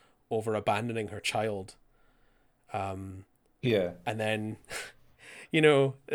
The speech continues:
Speaker 1: but this, like, again, some parts of the movie that kind of went, "Whoa, okay."
Speaker 2: <laughs>
Speaker 1: Uh, is, uh, she's like, "So you're the mother of this baby?"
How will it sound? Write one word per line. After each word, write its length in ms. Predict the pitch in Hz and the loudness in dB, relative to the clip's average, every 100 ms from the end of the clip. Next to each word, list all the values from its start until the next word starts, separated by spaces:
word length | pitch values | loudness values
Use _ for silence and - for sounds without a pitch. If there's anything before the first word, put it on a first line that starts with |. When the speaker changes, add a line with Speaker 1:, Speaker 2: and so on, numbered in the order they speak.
| 143 | -2
Speaker 1:
but 180 | 131 120 | -2 2
this, 180 | 139 202 | 2 2
like, 420 | 113 123 123 - - 151 - | 0 -2 -2 -8 -16 -20 -6
again, 500 | 135 127 123 117 113 - | -2 2 2 2 -2 -6
some 300 | - 139 - | -4 -4 -4
parts 320 | - 120 - | -2 -2 -2
of 80 | 110 | -6
the 80 | 107 | -4
movie 260 | 123 120 | -2 -2
that 180 | 110 - | -2 -4
kind 160 | - 113 | -4 -4
of 140 | 104 | -4
went, 180 | 110 104 | -4 -4
"Whoa, 580 | 170 214 185 160 147 117 | 0 2 4 4 2 2
okay." 400 | 139 147 131 165 - - | 0 2 2 0 -4 -10
Speaker 2:
<laughs> 60 | - - _ - | -10 -12 _ -2
Speaker 1:
Uh, 400 | 113 110 107 117 | 2 4 4 2
is, 300 | 120 120 110 | 0 0 0
uh, 360 | 117 113 110 107 | 2 4 2 -2
she's 180 | - 127 | -4 -4
like, 100 | 113 | 0
"So 160 | - | 0
you're 260 | 117 110 120 | 0 0 0
the 100 | 135 | 2
mother 280 | 123 123 139 | 2 2 2
of 80 | 123 | 0
this 160 | 127 123 | -4 -2
baby?" 460 | 135 131 165 170 | 0 0 0 -4